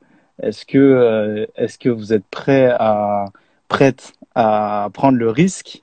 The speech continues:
plus, plus de risques, ou est-ce que vous voulez nier, euh, le fait que, voilà, un, un, un habillement un peu plus sexy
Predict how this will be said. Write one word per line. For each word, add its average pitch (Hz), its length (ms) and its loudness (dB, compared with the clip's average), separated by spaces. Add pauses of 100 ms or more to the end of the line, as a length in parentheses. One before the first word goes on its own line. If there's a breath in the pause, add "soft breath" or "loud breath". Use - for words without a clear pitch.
(120)
plus, 156 220 0
plus 151 320 0
de 131 140 4
risques, 175 320 0
ou 135 220 2
est-ce 135 140 -2
que 135 100 -4
vous 127 80 0
voulez 131 320 2
nier, 135 560 2 (580)
euh, 113 460 -4
le 113 160 -4
fait 160 260 0
que, 147 360 4
voilà, 120 640 0 (520)
un, 113 380 -4
un, 107 100 -8
un 107 460 -4
habillement 120 640 0
un 110 60 -2
peu 113 160 -6
plus 120 160 -12
sexy 147 580 0